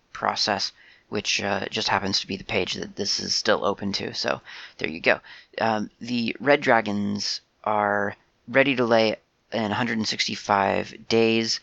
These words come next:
total incuba-, in-, incubation period for six hundred and sixty days, and the size of the egg is medium. The medium-sized egg is, uh, four foot in length, sixty pounds, and a hardness of, uh, hardness of ten, hit points of twenty,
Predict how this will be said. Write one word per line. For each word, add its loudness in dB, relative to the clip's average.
total 4
incuba-, 2
in-, 0
incubation 2
period 0
for -8
six -2
hundred -2
and -8
sixty 0
days, 0
and -4
the 0
size 2
of -2
the -6
egg 0
is -6
medium. -4
The -6
medium-sized 4
egg 0
is, -4
uh, -2
four -2
foot -4
in -6
length, -8
sixty -4
pounds, -4
and 0
a 0
hardness 2
of, -4
uh, 2
hardness 0
of -4
ten, 0
hit -4
points -6
of -10
twenty, -2